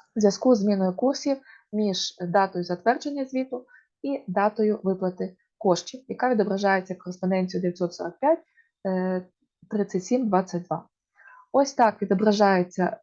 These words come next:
закордонні відрядження. Ці кореспонденції всі формуються в Один С автоматично, але треба прослідковувати правильність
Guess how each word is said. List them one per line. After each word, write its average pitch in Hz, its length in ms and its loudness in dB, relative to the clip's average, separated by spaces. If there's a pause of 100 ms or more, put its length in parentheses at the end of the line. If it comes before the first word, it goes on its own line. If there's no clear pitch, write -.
(920)
закордонні 202 720 2
відрядження. 185 760 0 (500)
Ці 277 140 -4
кореспонденції 220 720 -2
всі 214 180 -2
формуються 190 680 -4
в - 320 -14
Один 190 200 -10
С 180 180 -6
автоматично, 311 800 2 (260)
але 220 140 6
треба 247 280 2
прослідковувати 233 920 0 (300)
правильність 233 880 -2